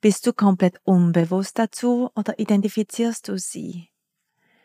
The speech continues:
Normalerweise, wenn wir reagieren, sofort reagieren wir aus Konditionierung heraus.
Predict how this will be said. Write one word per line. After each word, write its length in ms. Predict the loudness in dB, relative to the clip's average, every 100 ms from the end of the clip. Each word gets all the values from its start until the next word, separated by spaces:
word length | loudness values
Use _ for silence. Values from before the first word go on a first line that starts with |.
| _ _ -4
Normalerweise, 920 | 2 4 4 4 4 4 2 0 0
wenn 160 | 2
wir 220 | 2 2 2
reagieren, 920 | 2 4 2 0 2 2 2 0 -2
sofort 840 | -6 -12 -6 -4 -2 -6 -8 -6
reagieren 540 | -2 -2 -2 -4 -4
wir 180 | -4 -4
aus 160 | -8 -4
Konditionierung 840 | -4 -2 -4 -2 0 0 0 -4
heraus. 720 | -4 -6 -8 -8 -12 -14 -18